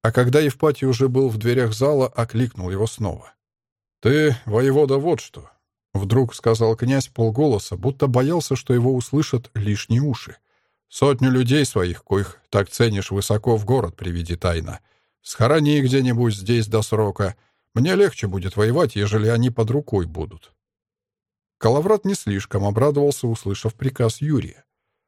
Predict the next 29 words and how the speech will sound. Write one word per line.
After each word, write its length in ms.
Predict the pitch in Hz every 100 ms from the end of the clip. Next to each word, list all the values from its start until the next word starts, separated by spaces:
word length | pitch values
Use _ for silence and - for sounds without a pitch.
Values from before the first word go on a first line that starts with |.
| _ _ _
Сам 300 | - 147 160
он 100 | 151
думал, 260 | 165 151
что 220 | 131 -
рано 220 | 147 165 139
ещё 300 | 123 - 113
арбалетчиков 680 | 113 113 113 - 110 104 -
в 100 | 110
город 320 | 107 98 92
приводить. 600 | - 107 113 113 87 - - _ _ -
Могли 320 | 95 123 190
заметить 560 | 165 165 147 156 143 131
соглядатаи 680 | 135 123 123 131 120 117 113
татарского 680 | 117 113 113 - 113 113
хана, 460 | 117 117 87 82 - -
и 100 | 98
не 140 | 123
выйдет 400 | 143 214 190 190
внезапности 720 | 165 165 160 170 151 139 -
при 160 | 123 123
первой 320 | 131 127 120
встрече. 580 | 117 - 117 90 - 82 _ _ _ _ _
С 100 | -
другой 320 | 87 113 196 226
стороны, 440 | - 170 160 160
и 180 | - 135
князь 320 | 135 185 170
был 220 | 117 98
прав. 340 | - 104 90